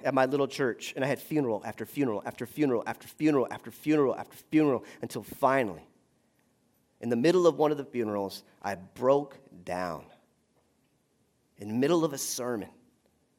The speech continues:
overwhelmed by my own grief and the compounding grief of all the deaths in my new church family. It was a hard time. And if I'm honest with you this morning, I was like, "God,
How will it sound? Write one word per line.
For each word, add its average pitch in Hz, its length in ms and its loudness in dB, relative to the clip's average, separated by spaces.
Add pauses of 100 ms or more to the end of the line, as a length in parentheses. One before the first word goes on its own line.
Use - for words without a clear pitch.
(200)
overwhelmed 151 680 8
by 135 100 8
my 131 220 4
own 156 420 6 (220)
grief 147 440 2 (380)
and 139 180 2
the 131 60 0
compounding 160 1040 4
grief 156 520 2 (160)
of 131 140 0
all 165 180 8
the 165 100 6
deaths 156 460 4
in 147 100 2
my 143 140 6
new 156 200 4
church 160 420 -2
family. 147 500 2 (440)
It 151 80 0
was 156 200 4
a 156 60 0
hard 175 520 -2
time. 165 340 2 (1200)
And 135 80 2
if 165 80 8
I'm 175 140 10
honest 202 220 10
with 180 100 -4
you 196 80 2
this 175 220 4
morning, 190 280 8
I 175 80 10
was 175 140 4
like, 156 240 8
"God, 185 360 10